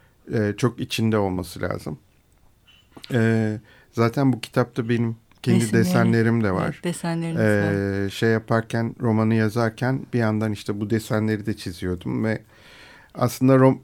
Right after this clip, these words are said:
Speaker 1: e, romanla birebir örtüşen desenler değil. Her biri bir sahneye denk düşmüyor mesela.
Speaker 2: Hmm,
Speaker 1: Romanda
Speaker 2: ben de tam onu soracaktım, evet.
Speaker 1: romanlarda desen olduğu zaman genelde hani illüstre eder, e,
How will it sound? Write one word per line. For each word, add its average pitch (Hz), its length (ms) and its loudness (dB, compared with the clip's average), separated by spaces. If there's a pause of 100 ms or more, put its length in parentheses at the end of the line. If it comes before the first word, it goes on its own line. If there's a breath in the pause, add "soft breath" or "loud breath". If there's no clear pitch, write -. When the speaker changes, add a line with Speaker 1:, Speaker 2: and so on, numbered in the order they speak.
Speaker 1:
e, 135 160 -2
romanla 135 580 6
birebir 147 320 8
örtüşen 139 540 6
desenler 131 600 4
değil. 117 200 2
Her 120 360 4
biri 123 380 2
bir 113 120 -2
sahneye 117 640 0
denk 110 240 0
düşmüyor 104 440 -2
mesela. 98 320 -2
Speaker 2:
Hmm, 95 80 4
Speaker 1:
Romanda 113 400 6
Speaker 2:
ben 190 140 6
de 202 60 0
tam 196 200 2
onu 190 160 2
soracaktım, 160 580 -6
evet. 170 240 -8
Speaker 1:
romanlarda 139 760 6 (140)
desen 123 380 4
olduğu 127 300 4
zaman 139 340 2
genelde 123 380 4
hani 127 200 4
illüstre 123 540 2
eder, 95 420 -2 (500 soft breath)
e, 113 60 0